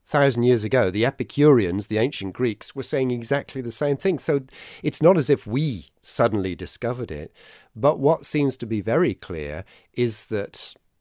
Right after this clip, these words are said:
if we only pursue pleasure, that's hedonism, isn't it? Hedonic. Um, th-, and there's plenty, plenty of people who in the past and the present, that's the main thing in their life. There's a dimensions of li-, life, and I've already hinted at those,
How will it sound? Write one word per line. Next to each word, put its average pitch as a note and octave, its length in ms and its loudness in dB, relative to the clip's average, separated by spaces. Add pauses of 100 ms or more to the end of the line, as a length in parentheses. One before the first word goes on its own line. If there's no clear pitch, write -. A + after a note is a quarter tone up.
(280)
if - 160 -6
we A#2 120 0
only C#3+ 360 4
pursue A2+ 640 -2
pleasure, C3 440 -4
that's G#2+ 260 -8
hedonism, D#2+ 600 -8
isn't - 180 -12
it? - 140 -14
Hedonic. F2 680 -8 (540)
Um, A2 400 0 (360)
th-, A#2 200 -8
and B2+ 160 0
there's G2+ 120 -2
plenty, C3+ 240 0
plenty B2+ 300 0
of - 40 -20
people A2 300 0
who A#2 100 -2
in G2+ 140 -2
the F#2+ 60 -4
past A#2 440 -4
and C3+ 260 0
the F#2 60 -2
present, F2+ 640 -6 (260)
that's C3 380 -4
the B2+ 100 0
main C3+ 300 4
thing C3 240 2
in C3 80 2
their B2+ 140 0
life. C#3+ 300 0 (640)
There's C#3 300 0
a A#2+ 80 -2
dimensions A#2+ 840 2
of E2 160 -10
li-, D2 80 -10 (240)
life, F2+ 300 -10
and F2 80 -8
I've F2 100 -8
already F#2 360 0
hinted A#2+ 380 0
at C#2+ 140 -8
those, D#2+ 420 -10